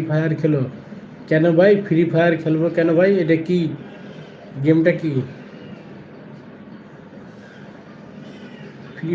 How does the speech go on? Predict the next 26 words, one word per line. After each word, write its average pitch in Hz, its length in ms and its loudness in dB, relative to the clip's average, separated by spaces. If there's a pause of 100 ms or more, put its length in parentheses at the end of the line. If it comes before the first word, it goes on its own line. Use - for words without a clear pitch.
ফায়ার 170 220 4 (100)
ভাই, 175 120 2 (100)
আমি 165 140 2 (100)
কোনো 165 220 2
ধরনের 165 280 2 (100)
গেম 156 140 2 (100)
খেলি 156 260 4
না 170 140 2
ভাই। 175 140 4 (2500)
কেন 165 140 2 (120)
ভাই, 185 140 4 (160)
আপনি 147 220 -2
কি 180 60 0 (100)
খেলেন 170 280 2
নাকি? 131 220 -2 (4000)
সাইমন 165 280 2 (100)
ভাই, 175 160 2 (460)
আপনাকে 143 340 0
বলছিলাম 185 360 2
ভাই, 165 160 4
আপনি 147 160 -6 (100)
কি 190 80 0 (160)
ফ্রি 170 200 -2
ফায়ার 180 240 0
গেম 175 200 2
খেলেন? 180 260 2